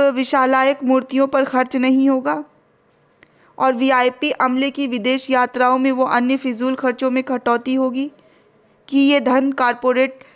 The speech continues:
लॉबियों में तो नहीं बट दिया जाएगा? बजाय इसके कि सबसे पहले इन कॉरपोरेट्स की जुड़ी आमदनियों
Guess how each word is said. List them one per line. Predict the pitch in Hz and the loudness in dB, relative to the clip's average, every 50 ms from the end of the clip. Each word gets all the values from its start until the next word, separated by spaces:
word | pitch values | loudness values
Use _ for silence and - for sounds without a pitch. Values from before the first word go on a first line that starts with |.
| _ _ _ _ _ _ _ | _ _ _ _ _ _ _
लॉबियों | 240 240 254 254 262 240 220 262 254 285 294 | -2 0 2 2 2 2 0 0 0 2 2
में | 277 277 285 294 | 2 2 2 2
तो | 285 285 285 | 2 0 0
नहीं | 269 285 285 294 294 | 2 2 2 2 2
बट | 254 294 285 254 | 2 0 0 0
दिया | 247 269 285 285 277 | 0 0 0 0 0
जाएगा? | - 285 285 277 285 277 311 311 | 0 0 0 0 0 0 -2 -4
बजाय | - 254 247 262 262 262 262 | -2 -2 -2 0 0 0 0
इसके | 262 262 - 285 | 0 -2 -4 -6
कि | 262 277 262 | -6 -4 -4
सबसे | - 277 269 - 277 269 | -4 -6 -4 -4 -6 -4
पहले | 262 269 254 262 262 | -2 0 0 0 0
इन | 262 262 262 | 0 -2 -2
कॉरपोरेट्स | 262 254 247 240 233 240 254 240 254 262 254 - | -2 -2 -2 -2 -2 -4 -4 -2 -2 -4 -4 -6
की | - 254 | -10 -8
जुड़ी | 226 247 247 240 247 247 | -6 -6 -4 -4 -4 -6
आमदनियों | - - 240 233 233 226 226 233 233 240 247 269 277 | -4 -4 -2 -2 -2 -2 -2 -2 -2 0 0 0 0